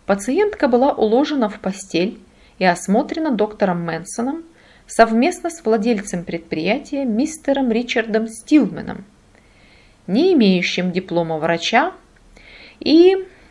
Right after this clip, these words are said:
э, надо добавить, чужестранцем. После осмотра на консилиуме, прошу совет запомнить эту фразу, на консилиуме доктора Мэнсона с мистером Стилманом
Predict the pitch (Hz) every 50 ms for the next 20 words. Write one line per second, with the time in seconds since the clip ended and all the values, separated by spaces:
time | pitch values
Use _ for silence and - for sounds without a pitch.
0 | _ 220 - - 185 196 202 202 196 196 196 190 180 - - - - - 190 190
1 | 190 180 180 180 185 180 175 175 165 170 165 175 190 233 285 311 311 311 - -
2 | - - - - - - - _ _ _ _ - 311 311 320 311 311 - - 220
3 | 185 165 143 139 - - - - - - - 165 - _ _ _ _ _ _ _
4 | _ _ _ _ _ _ _ _ _ _ _ _ _ _ _ - 170 165 - 175
5 | 175 175 - - 196 202 180 196 185 156 156 165 170 - 170 175 - - - 339
6 | 339 302 214 180 156 147 - - 190 - _ _ _ _ _ _ _ _ - -
7 | - - _ 175 180 - - 180 - 185 175 175 165 175 190 208 220 220 - -
8 | 254 214 170 151 151 143 - - - - - 156 - - - 151 151 151 151 -
9 | - 190 202 226 254 247 247 - 277 269 269 269 - - - - 277 262 226 185
10 | 165 160 147 147 143 139 139 - - - - _ _ _ - - - - - -
11 | 175 185 180 180 - - 175 180 180 180 180 196 196 165 160 - - - 156 151
12 | 147 - - - 190 185 185 - - 156 151 147 147 - - - - 262 370 381
13 | 294 196 175 160 - 190 -